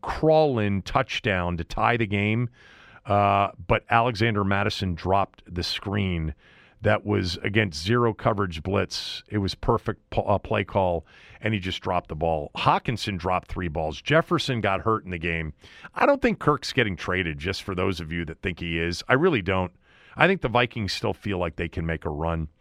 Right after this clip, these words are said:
Uh, what else from yesterday? That's basically it. Uh, the Jets won. They're two and three. They beat the Broncos. I looked this up, um, earlier today. D V O A, the D V O A metric, defensive rankings. Denver's thirty-two,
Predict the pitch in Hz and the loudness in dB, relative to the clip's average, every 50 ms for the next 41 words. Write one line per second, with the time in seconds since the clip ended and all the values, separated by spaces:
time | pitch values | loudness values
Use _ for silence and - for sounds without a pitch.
0 | - - - - - - - - - - _ - 131 139 143 139 139 139 139 139 | -20 -20 -20 -20 -20 -20 -20 -20 -20 -12 _ 2 4 6 6 6 6 6 6 6
1 | 139 135 135 135 135 156 175 165 147 131 117 - - - - 117 104 98 92 92 | 4 4 4 2 2 2 4 4 6 4 2 0 -4 -4 -2 0 0 2 2 2
2 | 90 - - - - 87 87 87 85 82 80 80 - - 185 190 - - - 156 | 0 0 -2 -6 -4 -2 0 0 0 0 -2 -2 0 2 2 2 2 0 -2 0
3 | 147 127 - - 135 - - 110 107 98 98 104 104 98 - - 113 117 113 123 | 0 0 -2 -2 -6 -4 -2 -2 0 2 2 2 2 0 0 0 2 2 2 0
4 | 113 98 - 135 160 175 175 - - 135 117 120 120 120 123 123 120 139 139 - | -2 -2 2 4 4 4 2 0 -6 -4 -2 0 2 2 2 2 0 -2 -2 -2
5 | - 147 135 120 104 - - 110 110 113 113 107 98 - - - - - - - | 0 0 2 2 0 -2 -2 0 2 2 2 2 0 -4 -8 -20 -20 -14 -4 2
6 | 131 139 151 160 165 - - 120 92 113 110 113 120 110 - 110 101 87 123 139 | 4 4 4 4 2 0 0 -2 0 2 2 2 2 0 0 -2 2 2 2 4
7 | 170 202 - - 165 135 - - 135 127 117 _ _ - 98 98 101 101 98 95 | 2 0 0 0 -2 0 2 2 2 2 2 _ _ -4 0 2 2 2 2 0
8 | 90 - - - - - - - - 131 139 131 123 113 104 98 - - 107 107 | -4 -6 -10 -18 -20 -20 -10 -2 2 2 2 4 2 0 -2 -4 -2 0 2 2
9 | 101 95 87 78 - - - - - _ - - 104 - 165 202 214 196 214 202 | 4 2 0 -2 -6 -12 -20 -20 -20 _ -10 -6 0 2 4 4 4 4 4 4
10 | 180 160 156 156 143 135 135 135 147 147 135 117 110 104 131 139 131 143 139 131 | 6 6 6 6 6 6 6 4 2 0 -2 -2 0 0 0 2 2 2 4 4
11 | 127 123 120 123 120 123 120 117 120 120 - - 135 123 - _ _ - 135 151 | 4 4 4 4 4 2 2 2 0 0 0 -2 -4 -4 -4 _ _ -2 -2 0
12 | 143 - - 156 139 - - 139 110 95 101 101 104 113 - - 123 123 131 131 | 2 2 2 2 2 0 -2 -4 -2 0 0 2 0 0 0 -2 -2 0 0 -2
13 | - - - - _ _ _ _ - - - 101 95 135 156 180 202 196 220 220 | -4 -6 -10 -14 _ _ _ _ -20 -18 -8 0 4 6 6 6 4 2 0 0
14 | 220 - - - 175 170 165 160 147 - - 147 143 135 127 127 123 120 | 0 0 2 2 2 4 4 2 0 0 0 2 2 2 2 0 -2 -4